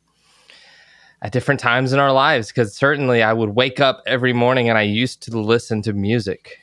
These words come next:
It was how I started my day, was music. Um, these days it's literally podcasts. It's literally new YouTube clips.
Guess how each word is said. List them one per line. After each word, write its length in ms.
It 100
was 140
how 180
I 60
started 360
my 140
day, 380
was 200
music. 680
Um, 540
these 220
days 320
it's 160
literally 320
podcasts. 880
It's 220
literally 680
new 200
YouTube 380
clips. 600